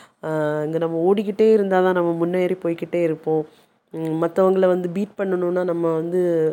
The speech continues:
அஹ், ரெஸ்ட்டை பத்தியெல்லாம் சிந்திக்கவே கூடாது அப்படின்னு தான் பொதுவாக நம்ம வந்து போதிக்கப்பட்டிருக்கோம். ஆனா எனக்கு தோணுது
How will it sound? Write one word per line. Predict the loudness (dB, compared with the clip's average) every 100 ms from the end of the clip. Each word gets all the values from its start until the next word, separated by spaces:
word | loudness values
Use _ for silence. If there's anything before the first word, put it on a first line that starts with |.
| -4
அஹ், | -8 -8 -6 -2
ரெஸ்ட்டை | -2 -2 -4
பத்தியெல்லாம் | -2 0 0 -2
சிந்திக்கவே | -4 -6 -2 0 0
கூடாது | 0 -2 0 2 2 0
அப்படின்னு | 0 -2 -2
தான் | -2 -4 -12 -20 -20 -20 _
பொதுவாக | -6 0 2 2 0
நம்ம | 0 0
வந்து | 2 0
போதிக்கப்பட்டிருக்கோம். | 0 0 0 -2 -2 -4 -4 -8 -14 _ _ _ _ _
ஆனா | -6 -2
எனக்கு | 0 0 -2 -2
தோணுது | -2 -2 -2 -2